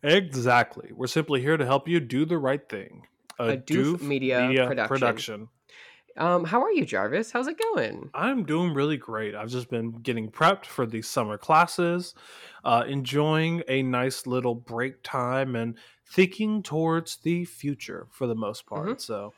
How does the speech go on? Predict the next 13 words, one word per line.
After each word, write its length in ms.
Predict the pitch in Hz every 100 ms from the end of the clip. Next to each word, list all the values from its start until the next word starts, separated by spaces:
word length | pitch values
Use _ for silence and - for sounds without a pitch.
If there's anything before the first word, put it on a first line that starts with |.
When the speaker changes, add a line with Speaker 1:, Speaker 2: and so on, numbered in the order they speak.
| -
Speaker 1:
yeah, 200 | 135 98 -
pretty, 300 | - 190 208
pretty 300 | 190 - 185
Speaker 2:
Nice. 100 | 190 127
Speaker 1:
solid 380 | 147 143 131 117
week 180 | 110 -
so 220 | - 104
far. 260 | - -
What 160 | 120 160
about 300 | 156 127 -
you, 80 | 190
then? 80 | 254
Speaker 2:
Yeah. 120 | 190